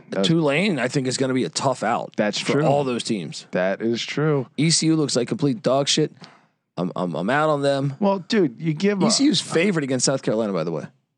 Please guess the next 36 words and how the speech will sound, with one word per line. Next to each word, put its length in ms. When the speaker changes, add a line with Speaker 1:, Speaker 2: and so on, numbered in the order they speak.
Speaker 1:
They 160
are 240
currently? 360
Speaker 2:
Right 140
now 160
by 160
Speaker 1:
They're 160
gonna 240
take 40
Speaker 2:
three 100
and 180
a 60
half 80
Speaker 1:
an 80
L. 100
Speaker 2:
in 220
Greenville. 400
Speaker 1:
That 160
line 220
is 120
gonna 160
move. 240
If 80
Speaker 2:
Yeah. 80
Speaker 1:
you 60
guys 240
can 100
catch 300
that 180
now, 320
Speaker 2:
Yeah. 160
Speaker 1:
catch 320
it. 100
Speaker 2:
Yeah. 300
Speaker 1:
Um, 420
uh, 640